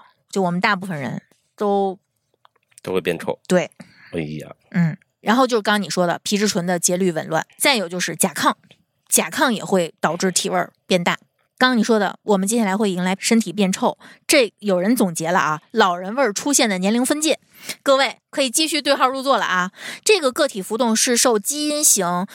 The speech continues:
Speaker 1: 然后基础疾病、清洁习惯、地域气候的影响，可能会有变化，可能会提前或者推迟五到十年。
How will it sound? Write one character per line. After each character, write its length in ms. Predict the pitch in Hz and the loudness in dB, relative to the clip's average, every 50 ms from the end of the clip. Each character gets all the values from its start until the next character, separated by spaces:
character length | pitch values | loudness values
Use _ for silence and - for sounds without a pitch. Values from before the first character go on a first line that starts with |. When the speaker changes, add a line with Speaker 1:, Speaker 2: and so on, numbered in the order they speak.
| - - - | -16 -8 -2
Speaker 1:
然 160 | 202 196 196 | 2 2 4
后 120 | 233 233 | 4 2
基 180 | 220 220 294 311 | 0 0 0 -2
础 200 | 302 - - 190 | 0 0 -2 -2
疾 180 | 175 - 180 196 | -4 -4 -6 -6
病、 380 | 220 254 247 220 190 165 175 | -4 -2 -2 -2 -2 -2 -2
清 180 | - - 302 285 | -2 0 0 0
洁 160 | 254 247 247 | 2 2 2
习 200 | 247 - - 214 | 2 0 -2 -2
惯、 280 | 208 254 233 208 190 190 - | 0 2 2 2 0 -2 -6
地 200 | - 247 233 233 | -6 -4 -2 -2
域 120 | 240 226 | 0 0
气 240 | 202 - - - 240 | 2 2 2 2 2
候 140 | 247 240 214 | 2 0 0
的 80 | 202 | 0
影 180 | 180 156 170 202 | -2 -2 -2 -2
响， 320 | - 190 147 131 156 175 - | 0 0 -2 -2 -6 -10 -4
可 140 | - - 233 | 0 2 2
能 140 | 220 269 | 2 2
会 160 | 269 - 339 262 | 2 2 2 0
有 80 | 190 | 0
变 200 | - 269 247 208 | 0 0 0 0
化， 320 | 220 226 190 156 135 - 175 | 0 0 -2 -2 -4 -6 -8
可 120 | - - | -6 -4
能 180 | 190 180 214 262 | -2 0 0 2
会 140 | - 294 240 | 2 2 2
提 180 | 202 - 226 | 0 0 -2
前 260 | 240 - - 185 190 208 | 0 0 0 0 0 0
或 120 | - 254 | 2 2
者 80 | 202 160 | 2 0
推 220 | - - 226 226 | 0 -2 -2 0
迟 180 | 208 - - 208 | 2 2 0 0
五 160 | 180 175 160 | 0 0 2
到 120 | 180 175 | 2 2
十 180 | 175 - - 185 | 2 0 0 -2
年。 280 | 190 180 165 170 175 | 0 0 0 -2 -2